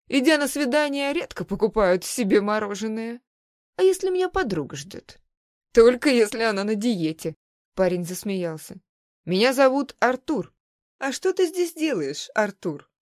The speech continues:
«Гуляю, как и ты». Он остановился, схватив меня за рукав куртки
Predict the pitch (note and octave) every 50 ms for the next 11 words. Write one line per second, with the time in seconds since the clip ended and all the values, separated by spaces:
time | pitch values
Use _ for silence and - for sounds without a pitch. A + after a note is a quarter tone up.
0 | _ _ _ _ _ _ _ _ - E3+ F#3 B3 C#4 C4 G#3+ F3+ E3+ E3+ G3+ A#3
1 | - _ _ _ _ - D4+ E4+ E4 - F#4+ F#4 - - F3+ D3 D#3 - _ _
2 | _ _ _ _ _ - A3 B3+ C#4 B3+ - - B3+ B3 B3 B3 C4 D4 E4 D#4
3 | - - F3+ E3 - - F#3+ F#3+ F#3 A#3 G#3 - G#3 G#3 G#3 G#3 F#3+ G3 G#3 G#3
4 | - - G#3+ G3+ - _ - E4+ F4+ F4+ - - - - D#3+